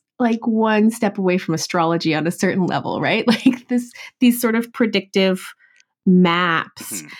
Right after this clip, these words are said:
Speaker 1: Yes, I guess, I mean, they tell you things about yourself and they help you understand how you may prefer to do things,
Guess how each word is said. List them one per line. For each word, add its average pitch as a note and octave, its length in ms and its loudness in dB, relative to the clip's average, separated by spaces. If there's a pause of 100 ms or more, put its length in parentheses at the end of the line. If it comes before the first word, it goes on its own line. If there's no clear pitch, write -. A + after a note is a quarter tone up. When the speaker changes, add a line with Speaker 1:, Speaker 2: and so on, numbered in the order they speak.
(300)
Speaker 1:
Yes, F#4+ 580 2 (120)
I D#4+ 100 0
guess, E4+ 320 -2
I D4 40 -4
mean, E4+ 220 0 (600)
they E4+ 80 0
tell F4 180 -2
you E4+ 120 4
things G3+ 240 2
about G3 180 0
yourself G#3 320 -2
and G#3 80 -2
they E3+ 60 0
help G#3 220 -2
you F#3+ 100 2
understand F3+ 500 0
how F3 300 -2
you E3+ 520 4
may F3 220 4
prefer G3+ 520 -2
to F3+ 100 0
do C4+ 260 2
things, D3 400 -6